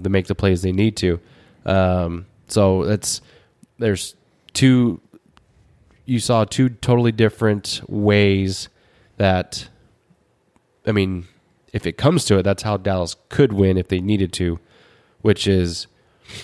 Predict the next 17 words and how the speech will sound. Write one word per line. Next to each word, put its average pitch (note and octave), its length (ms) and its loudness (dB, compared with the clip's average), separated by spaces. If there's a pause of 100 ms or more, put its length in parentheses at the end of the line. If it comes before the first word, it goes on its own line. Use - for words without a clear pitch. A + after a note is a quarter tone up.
(640)
um, C#2+ 480 -2 (520)
you A#2 80 0
know, F#2 100 2
throwing, G2 440 0
throwing A2 200 2
the G#2 80 2
ball, E2 400 0 (100)
throwing A#2 180 0
the A2 60 0
ball G2+ 200 2
like G2 200 -2
that F#2+ 480 -2 (240)
and F#2+ 600 -2 (1600)
winning A#2 400 4
a F#2 80 0
close A2 540 2
game. F2+ 340 -4